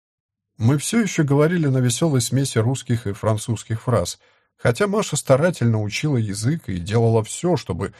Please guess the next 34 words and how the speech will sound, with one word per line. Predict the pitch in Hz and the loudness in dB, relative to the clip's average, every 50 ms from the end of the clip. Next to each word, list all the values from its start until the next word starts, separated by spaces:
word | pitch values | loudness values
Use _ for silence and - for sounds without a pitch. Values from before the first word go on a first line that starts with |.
| - _ - | -20 _ -12
скорее | - - - - 120 107 120 156 170 135 | -12 -6 0 2 2 4 4 4 4 2
войти | 104 92 95 95 95 - - 180 | 2 2 2 0 -2 -4 -6 -6
в | - | -4
полноценную | - 117 107 101 104 101 101 - - 175 175 147 131 120 101 | -2 0 0 0 0 -2 -4 -2 -2 0 0 2 0 0 0
роль | 101 113 123 117 120 - | 0 0 -2 -2 -2 0
императрицы | 117 107 - 110 98 92 90 - 92 92 92 - - 117 | -2 0 0 -2 -4 -4 -4 -8 -10 -12 -10 -12 -12 -12
всероссийской. | - - - 92 90 92 98 - - - 123 110 - - - 135 - _ _ _ _ _ _ _ _ _ _ _ _ _ _ _ _ _ _ _ _ _ | -12 -12 -10 -10 -10 -10 -10 -10 -10 -12 -12 -14 -16 -18 -20 -20 -20 _ _ _ _ _ _ _ _ _ _ _ _ _ _ _ _ _ _ _ _ _
Я | - 110 131 185 196 | 0 2 4 4 4
ее | 175 165 156 151 | 4 4 2 2
щадил, | - - - 120 113 117 156 202 185 160 - - _ _ _ _ _ - | 2 2 2 2 2 4 2 2 2 0 -2 -6 _ _ _ _ _ -6
и | 135 131 | -4 0
когда | - 147 135 123 147 147 | 2 2 2 4 4 4
видел, | 147 175 165 139 123 | 4 4 2 2 2
что | 120 - - 131 | 0 0 0 0
она | 127 123 131 | 2 2 2
очень | 143 156 156 143 117 - 117 107 | 2 2 2 0 0 0 -2 -4
устала, | 107 107 - - - 143 151 139 113 | -2 -4 -2 2 2 4 4 4 2
говорил | 104 107 113 139 170 196 196 175 | 2 2 2 0 0 0 0 -2
исключительно | 151 - - - 131 127 120 - 196 202 - 165 151 135 123 | -2 -2 0 0 0 0 0 -2 -4 -6 -4 -2 -2 0 0
на | 117 | 0
французском. | 113 117 117 113 107 104 - - 98 92 - - - 95 92 110 - _ _ _ _ _ _ _ | 0 0 0 0 0 -2 -4 -10 -10 -10 -10 -10 -8 -8 -8 -8 -10 _ _ _ _ _ _ _
Мы | - 147 156 143 | 0 2 2 4
же | 117 123 127 123 120 117 | 4 4 4 4 4 4
не | 117 120 | 4 4
на | 117 117 | 2 2
протоколе, | 113 - 117 117 123 120 117 - 147 156 120 - | 0 0 0 0 0 0 0 2 2 2 0 0
в | - | -4
конце | - - 92 92 - - 95 | -8 -10 -12 -10 -8 -8 -6
концов. | - 101 104 101 - 107 98 92 87 | -6 -6 -6 -6 -6 -6 -8 -6 -4
Зачем | 90 107 117 - - - 226 208 | -4 -4 -2 -2 -2 -2 -2 0
я | 139 110 101 | 0 0 0
буду | 113 156 160 131 | 0 0 0 -2
ее | 107 101 107 113 | -2 0 -2 -2
мучить? | 101 92 92 - - - - - - - | -2 -4 -6 -10 -14 -18 -20 -20 -20 -20